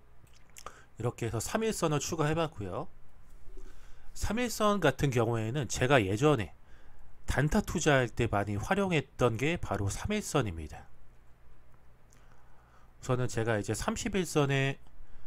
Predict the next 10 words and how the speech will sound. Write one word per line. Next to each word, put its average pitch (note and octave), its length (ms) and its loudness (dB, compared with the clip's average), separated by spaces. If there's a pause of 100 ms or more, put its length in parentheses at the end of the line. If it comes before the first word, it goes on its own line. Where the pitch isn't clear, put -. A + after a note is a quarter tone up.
(440)
삼 - 220 -2
일선을 E3 320 0
추가해봤는데, C#3 880 0 (880)
이 F#2+ 140 -2
삼 G3+ 220 -2
일선을 F3+ 420 2
기준으로 A2 520 -2
해서 D3+ 460 -2 (1500)
삼 F3 280 -2
일선을 D#3+ 580 0